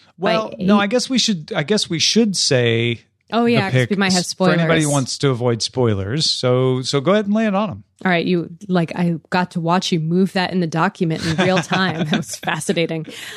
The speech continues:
Speaker 1: Um, so,
Speaker 2: Adapting on the fly.
Speaker 1: Yeah. As, uh, as many of you know, it is October upon us, uh, any day
Speaker 2: Mm.
Speaker 1: now.
Speaker 2: This is
Speaker 1: And
Speaker 2: the October pick,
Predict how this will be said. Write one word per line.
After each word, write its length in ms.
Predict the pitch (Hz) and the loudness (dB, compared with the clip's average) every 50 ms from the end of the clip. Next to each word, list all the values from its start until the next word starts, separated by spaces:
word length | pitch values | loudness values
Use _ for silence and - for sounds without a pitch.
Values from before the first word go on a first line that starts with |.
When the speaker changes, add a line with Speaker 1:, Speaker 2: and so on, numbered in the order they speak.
| - - - | -14 -6 -2
Speaker 1:
Um, 200 | - 294 294 - 247 277 | 0 2 2 4 2 2
so, 140 | - - - | 2 2 2
Speaker 2:
Adapting 340 | 302 - - 226 - 143 135 | 2 2 2 0 0 0 0
on 80 | 139 | 0
the 80 | 131 131 | -2 -2
fly. 380 | - 175 185 160 139 - 120 104 | 0 0 0 0 0 -2 -4 -2
Speaker 1:
Yeah. 240 | 240 214 165 123 - - _ _ _ _ _ _ _ _ _ _ _ _ _ _ _ _ - - | 0 0 0 -2 -4 -12 _ _ _ _ _ _ _ _ _ _ _ _ _ _ _ _ -8 -4
As, 260 | 240 233 240 247 - | -2 0 0 0 0
uh, 340 | 233 220 208 202 202 196 - - _ _ _ - | 0 0 2 2 0 -2 -4 -6 _ _ _ 0
as 140 | 208 208 160 | 0 2 2
many 180 | 196 185 185 202 | 0 0 0 0
of 80 | 202 247 | 0 0
you 80 | 285 269 | 0 2
know, 280 | 214 190 190 247 277 - - - - - - | 2 2 2 0 -2 -4 -12 -18 -16 -12 -8
it 140 | - 190 190 | -4 -2 0
is 260 | 196 190 190 180 - _ _ _ - | 2 2 2 0 -2 _ _ _ -4
October 560 | 196 - - - 208 196 185 - 190 196 208 | -4 -4 -4 -2 -2 0 0 0 0 0 0
upon 440 | - - 208 - - - 190 180 170 170 | 0 -2 -4 -4 -2 0 0 2 2 0
us, 340 | 170 233 - - - - | 0 -2 -2 -2 -4 -6
uh, 320 | - - 170 170 165 165 - | -4 -2 -2 -2 -2 -2 -4
any 220 | - 190 196 - - | -2 0 2 4 4
day 180 | 135 - 131 | 4 2 2
Speaker 2:
Mm. 40 | 120 | 2
Speaker 1:
now. 340 | - 165 165 170 190 262 - - - - - - - - | 0 0 0 0 -2 -2 -4 -8 -16 -20 -20 -12 -6 -4
Speaker 2:
This 140 | 127 110 | -2 0
is 60 | 214 226 | 2 2
Speaker 1:
And 120 | 214 214 | 2 2
Speaker 2:
the 80 | 143 139 | 2 0
October 360 | 131 - - 135 131 131 156 - | 0 0 0 0 2 2 0 0
pick, 380 | - 131 120 156 - - - | 0 0 0 0 -2 -4 -8